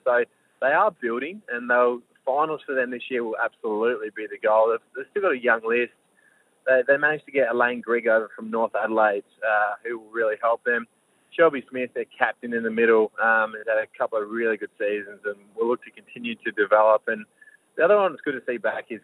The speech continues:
Caitlin Rosenwig, who is coming back off an A C L. She'll be massive for them in the forward line. And it'd be great to see her back for the Doggies, and they take on my Eagles, uh, tomorrow. So they,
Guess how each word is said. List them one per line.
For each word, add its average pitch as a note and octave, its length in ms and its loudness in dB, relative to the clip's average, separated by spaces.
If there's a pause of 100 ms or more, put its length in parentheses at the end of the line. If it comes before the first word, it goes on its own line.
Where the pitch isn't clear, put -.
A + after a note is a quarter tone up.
Caitlin A#2 460 -6 (120)
Rosenwig, G#2 640 -2
who G#2+ 260 -4 (180)
is A#2 140 -10 (120)
coming C3+ 220 -2
back A#2+ 240 0
off A2+ 200 0
an A2 100 -2 (220)
A A#2+ 220 -6
C G#2 120 -4
L. G2+ 220 2 (120)
She'll B2+ 120 -4
be - 40 -20 (340)
massive G#2+ 320 -4
for - 80 2
them G#2 200 4
in G2+ 60 -16
the G2 80 -8
forward G#2+ 320 6
line. G#2 260 6
And G#2 160 -6 (600)
it'd - 20 -20
be C3+ 60 -10
great D#3 320 4
to C#3 140 -10
see C3 140 4
her B2+ 160 6
back B2 340 4
for - 60 -18
the A#2 100 -4 (100)
Doggies, C#3 480 -2
and B2 280 -12
they B2+ 180 0 (100)
take B2+ 240 0
on B2 300 2 (160)
my B2+ 400 -2
Eagles, C3 340 -10 (300)
uh, G2+ 200 -2 (120)
tomorrow. G#2+ 420 0 (120)
So A2 240 0 (280)
they, B2+ 100 0